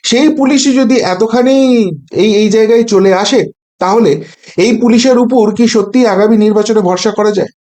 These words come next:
এক নম্বর প্রশ্ন। দু নম্বর প্রশ্ন, এই পুলিশের উপর এই ধরনের তৃণমূলের নেতা দাদাগিরি চলছে, তার পরিবারের মন-, মহিলাদের মান সম্মান হানি করা হচ্ছে, তা সত্ত্বেও পুলিশ কোনো রকম অ্যাকশন নিতে পারছে না এই অনুব্রত মণ্ডলের মতো নেতাদের বিরুদ্ধে।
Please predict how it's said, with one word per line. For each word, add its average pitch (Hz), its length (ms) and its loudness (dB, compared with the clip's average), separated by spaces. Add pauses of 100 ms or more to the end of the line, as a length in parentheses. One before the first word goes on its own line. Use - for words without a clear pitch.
(240)
এক 131 100 -6
নম্বর 110 280 -4
প্রশ্ন। - 380 -12 (520)
দু 165 140 0
নম্বর 349 380 0
প্রশ্ন, 131 420 -4 (560)
এই 311 320 0
পুলিশের 269 400 0
উপর 277 340 -2
এই 233 240 0
ধরনের 247 480 0
তৃণমূলের 226 640 2
নেতা 208 320 0
দাদাগিরি 185 580 -2
চলছে, 196 360 0
তার 180 180 0 (120)
পরিবারের 170 540 0
মন-, 147 320 0
মহিলাদের 160 600 0
মান 147 200 0
সম্মান 165 380 -2
হানি 151 240 0
করা 151 240 -2
হচ্ছে, 170 340 0 (340)
তা 160 180 -2
সত্ত্বেও 202 580 -2 (240)
পুলিশ 262 340 0
কোনো 247 300 0
রকম 262 260 0
অ্যাকশন 262 360 -2
নিতে 240 200 0
পারছে 233 380 -2
না 190 200 0
এই 220 200 0
অনুব্রত 208 400 0
মণ্ডলের 190 480 0
মতো 185 220 -2
নেতাদের 147 420 0
বিরুদ্ধে। 156 400 -2